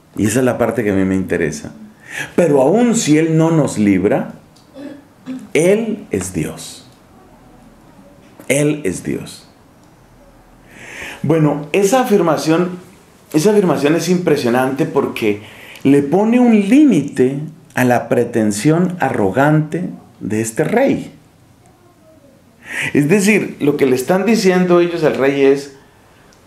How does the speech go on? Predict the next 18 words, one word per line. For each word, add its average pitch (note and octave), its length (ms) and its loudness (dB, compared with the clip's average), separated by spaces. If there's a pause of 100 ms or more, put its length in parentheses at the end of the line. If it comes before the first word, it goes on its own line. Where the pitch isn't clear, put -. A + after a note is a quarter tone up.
"Toda A#3 520 0
tu F3+ 120 4
arrogancia A#2+ 1040 0
y G2 260 -4
todo F3 420 2
tu C3+ 260 0
poder A2+ 460 2
y G2 100 -2
toda D3 420 0
tu D#3 100 2
amenaza A#2 680 -2 (120)
tiene A#2+ 200 2
un C#3+ 160 0
límite, G3 480 0
que F#2+ 180 -6
es G#2 120 -4
la B2+ 80 0
muerte. D3+ 460 -4